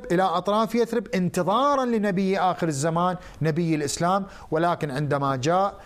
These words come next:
لم يتبعوه، وبالتالي انحرفوا وحاربوه، وإلى آخر الأحداث التي جرت. نسأل الله سبحانه وتعالى أن نكون من أهل الحق وطلاب الحق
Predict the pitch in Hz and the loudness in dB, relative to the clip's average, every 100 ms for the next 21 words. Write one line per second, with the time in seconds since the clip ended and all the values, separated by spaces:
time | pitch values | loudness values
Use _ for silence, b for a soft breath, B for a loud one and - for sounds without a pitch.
0 | B B - 151 190 202 190 - 151 143 | B B -4 0 2 0 0 -2 0 2
1 | 180 190 160 139 - 156 143 120 160 160 | 2 2 0 -2 0 0 0 -4 -2 0
2 | - 160 135 135 131 143 233 214 202 175 | 0 0 0 0 0 0 0 2 2 0
3 | 165 143 135 147 143 156 156 B B B | 0 0 0 0 0 -2 -2 B B B
4 | 156 156 - 135 147 139 123 131 151 156 | -4 -2 -2 -2 0 0 -2 -2 0 -2
5 | 156 B B - 139 123 123 143 170 185 | -4 B B -2 0 0 -2 -2 0 2
6 | 180 151 123 208 151 139 131 135 139 143 | 0 -2 -4 -2 0 0 -2 0 0 0
7 | 139 131 127 - 156 135 131 131 123 123 | 0 -2 -4 -2 -2 -2 -2 -2 0 0
8 | 107 160 - 139 127 - 120 120 120 120 | -2 -4 -4 -2 -2 -2 -2 0 0 -2
9 | - 202 | -2 -4